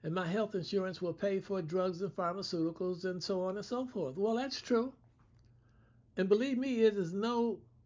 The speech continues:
mistake that your health insurance won't pay for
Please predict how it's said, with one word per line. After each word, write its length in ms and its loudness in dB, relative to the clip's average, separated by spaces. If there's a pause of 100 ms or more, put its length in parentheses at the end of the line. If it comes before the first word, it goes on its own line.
(320)
mistake 640 0 (1000)
that 320 0 (840)
your 380 2 (2250)
health 280 2
insurance 440 2
won't 300 0
pay 440 2
for 500 4